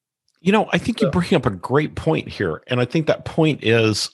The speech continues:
Speaker 1: <clears throat> we don't dig enough sometimes into our history and things on day one with the patient
Speaker 2: Mm-hmm.
Speaker 1: to really find out what's going on in their life. Okay, you came
Speaker 2: Yeah.
Speaker 1: in with some neck pain. Well, let me, you know, we do a couple orthopedic tests and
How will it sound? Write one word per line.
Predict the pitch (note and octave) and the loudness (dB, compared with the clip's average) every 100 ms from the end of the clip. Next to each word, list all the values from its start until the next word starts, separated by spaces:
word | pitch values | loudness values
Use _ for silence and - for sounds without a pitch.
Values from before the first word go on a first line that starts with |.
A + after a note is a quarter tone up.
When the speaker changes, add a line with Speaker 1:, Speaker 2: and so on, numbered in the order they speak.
| - | -2
Speaker 1:
<clears throat> | D3 B2 F#2+ _ - - _ _ _ _ | 0 0 -4 _ -20 -20 _ _ _ _
we | C3 F#3 | 0 2
don't | A3 D#3 G#2 F2 | 4 2 -2 0
dig | A2 A#2+ | 2 2
enough | F#2 E2+ D#2+ - - - | 0 0 -4 -8 -18 -14
sometimes | - - F2+ G2+ E2+ E2 D#2 - - _ _ _ | -4 -2 -2 -4 -6 -6 -6 -8 -10 _ _ _
into | A2 G#2+ - A2+ F2+ | -2 -2 0 0 2
our | E2 | 0
history | E2+ - A#2+ - G2+ F#2 | 0 0 0 2 0 -2
and | E2+ E2+ | -4 -4
things | G2+ F2+ E2+ | -2 -2 -4
on | - F#2 | -4 -4
day | E2+ F#2+ | 0 2
one | F2+ F2+ G2+ | 4 4 4
with | F#2+ - | 2 -2
the | |
patient | - G2 E2+ F#2 - - - - | -4 -4 -2 -4 -6 -16 -20 -12
Speaker 2:
Mm-hmm. | C#3+ D3+ F3 | -6 -4 -2
Speaker 1:
to | C3 | -2
really | C#3 A#3+ C4+ | 0 0 0
find | - C#3 C3 | 0 2 2
out | C3 - - _ | 2 -2 -10 _
what's | G2 D3 G3+ | 0 0 2
going | - F3+ F3+ | 0 0 2
on | F#3 G#3 | 0 0
in | B2+ | -2
their | F2+ F2 | -2 -2
life. | F2 D#2 - - | -4 -6 -4 0
Okay, | F3 D#3+ | 2 2
you | C#3+ B2+ | 0 0
came | - D#3 | 2 2
Speaker 2:
Yeah. | C#3 | 2
Speaker 1:
in | C3+ | 0
with | B2+ | 0
some | - G2+ | 0 0
neck | A#2+ D3+ - | 0 0 -2
pain. | F#2 D#2 - - - - | 0 0 -4 -12 -18 -2
Well, | A#2 B2 | 2 4
let | B2+ | 2
me, | C3 | 2
you | A2+ | 0
know, | G2 | 0
we | F#2 | -2
do | G#2+ | -4
a | G2 | -4
couple | B2+ - - - | -4 -6 -14 -2
orthopedic | A2+ A2 - A#2+ A2 | 0 0 0 0 0
tests | - A2 G2+ F#2+ - | 0 4 4 2 -4
and | G#2 | -6